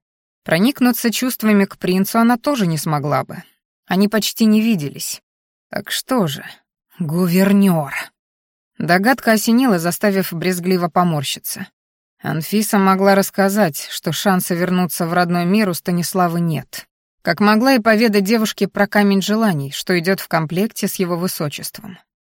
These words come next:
Мой промах. С гувернером нужно было провести более детальную предварительную беседу.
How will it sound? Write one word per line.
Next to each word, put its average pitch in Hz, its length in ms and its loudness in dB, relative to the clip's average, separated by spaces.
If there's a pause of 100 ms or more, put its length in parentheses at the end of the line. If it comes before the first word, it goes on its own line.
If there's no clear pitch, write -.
(220)
Мой 165 360 -2
промах. 147 560 -10 (560)
С 160 140 -8
гувернером 233 580 2
нужно 233 260 4
было 220 160 2
провести 214 400 0
более 196 460 0
детальную 156 580 -2
предварительную 165 680 -2
беседу. 151 520 -8